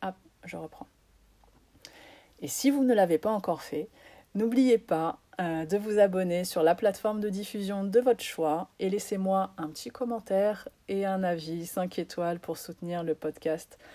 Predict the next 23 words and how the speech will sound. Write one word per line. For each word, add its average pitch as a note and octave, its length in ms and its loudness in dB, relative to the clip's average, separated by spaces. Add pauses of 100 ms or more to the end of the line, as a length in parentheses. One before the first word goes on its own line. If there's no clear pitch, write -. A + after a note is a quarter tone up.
(180)
à E3 100 0
partir F3 440 -2
de E3 80 -2
l'application D#3 800 -4
Apple D3+ 360 -6
Podcast. - 640 -8 (1500)
Et F3+ 120 0
je E3 160 -2
vous E3 220 -4
propose, D#3 720 -4
euh, D3+ 400 -4
que - 160 -4
l'on E3 260 -2 (100)
puisse - 420 -8 (100)
garder F3+ 320 -2
le F3 140 -2
contact D#3 680 -6
à F3 140 -4
partir A3+ 340 0
de G3+ 80 -2
mon F#3 180 0
compte F3+ 380 -8
LinkedIn, F#3+ 480 -4